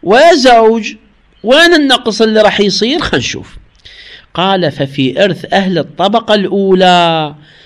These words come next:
يدخل النقص على البنت أو البنات".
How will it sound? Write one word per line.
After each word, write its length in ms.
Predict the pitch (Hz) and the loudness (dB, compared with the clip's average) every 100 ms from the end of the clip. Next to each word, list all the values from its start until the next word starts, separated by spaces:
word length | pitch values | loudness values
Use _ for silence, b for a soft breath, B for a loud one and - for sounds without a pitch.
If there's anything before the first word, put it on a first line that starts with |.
| b | b
يدخل 440 | 139 202 - 165 139 | -2 -2 -2 -2 0
النقص 520 | 131 151 190 156 - | -2 -4 -6 -8 -8
على 280 | - 160 135 | -6 -2 -2
البنت 420 | 123 147 233 220 | -2 -4 -4 -4
أو 200 | 220 240 | 0 2
البنات". 540 | 233 254 262 139 - | 2 2 0 -2 -6